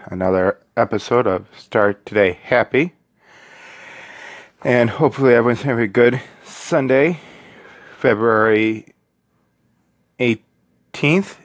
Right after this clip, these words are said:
two thousand eighteen. And, uh, today I'd like to talk to you about taking a break. Um,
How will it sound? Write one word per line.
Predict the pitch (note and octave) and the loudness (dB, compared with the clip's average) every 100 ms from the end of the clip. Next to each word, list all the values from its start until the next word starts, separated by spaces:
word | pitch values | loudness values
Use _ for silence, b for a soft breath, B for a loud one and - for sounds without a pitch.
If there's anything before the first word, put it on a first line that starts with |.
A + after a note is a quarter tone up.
| _ _ | _ _
two | - A2 | -4 -2
thousand | G2+ G#2 G2+ F#2+ G2+ G2 F#2 F2+ F2+ F2+ C3 - | 2 4 2 0 -6 -4 -4 -4 -6 -8 -16 -8
eighteen. | G#2+ G2 _ - A#2+ A#2 D#3+ F3+ _ _ _ _ _ _ _ _ _ - - - | -8 -8 _ -4 -2 0 -2 -4 _ _ _ _ _ _ _ _ _ -20 -12 0
And, | B2 B2+ B2 B2+ B2+ A#2+ B B B B B B B C#3 | 2 4 4 2 0 -4 B B B B B B B -20
uh, | C#3+ A2+ A#2 | -18 -18 -4
today | C3 C#3+ D3 C#3 | 0 4 2 2
I'd | B2+ | -2
like | B2 B2 A#2 _ | 0 -2 -4 _
to | B2+ A#2 A#2 A2+ G#2+ G#2 | -2 0 2 0 -2 -6
talk | - - B2 B2 - | -14 -2 0 0 -4
to | A#2+ | -4
you | A2 G#2+ G#2 | 0 0 -2
about | A2 G#2 A2 G2+ G2+ G2+ - _ _ _ _ _ - | -4 -4 0 4 4 2 -2 _ _ _ _ _ -8
taking | B2 A#2+ C3 B2 A#2 - | -4 -2 -2 -4 -4 -10
a | - G#2+ G#2 G2+ G2+ | -4 0 2 2 -2
break. | F#2+ _ G2+ G#2+ G#2+ - - - b b b b b b b b b b - | -4 _ -2 2 0 -2 -16 -20 b b b b b b b b b b -10
Um, | - G2 F#2 F#2 F#2+ E2+ - | -4 -2 -2 -4 -8 -12 -16